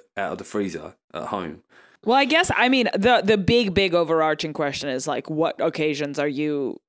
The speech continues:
Speaker 2: having fast food in? And is that because of the type of, like, A, what's the school meal situation? B,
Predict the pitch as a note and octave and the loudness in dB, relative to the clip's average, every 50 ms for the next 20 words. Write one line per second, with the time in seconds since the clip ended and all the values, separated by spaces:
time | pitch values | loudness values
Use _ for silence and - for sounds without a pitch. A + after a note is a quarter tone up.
0 | _ - F3+ - D#3 D3+ C#3 C3+ D3 - - C3+ C3+ - - - - E3 E3 D#3+ | _ -8 -6 -4 -4 -4 -4 -6 -6 -4 -4 -4 -2 -4 -6 -4 0 0 0 2
1 | D3+ C3 F#2 A2+ D3 - - D#3 D3+ D3+ C#3+ - D3+ C#3+ - - D3+ C#3+ - D3+ | 0 -2 -4 -4 -6 -6 -6 -4 -4 -4 -4 -4 -4 -4 -4 -4 -6 -6 -4 -4
2 | C#3+ C#3 C#3+ B2 A#2 C3+ B2+ B2 - C#3 C3+ - - C#3 C3 C#3+ C3+ - B2 C3+ | -4 -2 -2 -2 -4 -6 -6 -4 -6 -6 -6 -6 -8 -6 -6 -6 -4 -4 -4 -6
3 | - - - _ _ _ _ _ _ _ _ _ _ E3+ D#3+ D#3+ - - - F3+ | -6 -8 -16 _ _ _ _ _ _ _ _ _ _ -4 -4 -4 -4 -2 0 2
4 | F3+ F3+ F3 E3+ E3 D#3+ - - _ _ _ _ _ _ - D3+ D#3 - - F3 | 2 2 2 2 2 0 -2 -6 _ _ _ _ _ _ -2 -2 -2 0 -2 -4
5 | F3 - - A#3+ A#3+ B3 B3+ D4 D4+ C#4+ B3+ A#3 - G3 E3 - F3+ D#3 D3 C#3 | -4 0 2 4 4 4 4 4 4 2 2 0 -2 -4 -2 0 0 0 0 -2
6 | D#3 - D3 C3+ C#3+ C#3+ C#3 D3 - F#3+ F#3+ F#3+ F3+ F3 F3 E3+ E3 | -4 -4 -6 -6 -6 -10 -4 -2 0 0 2 2 2 2 2 2 0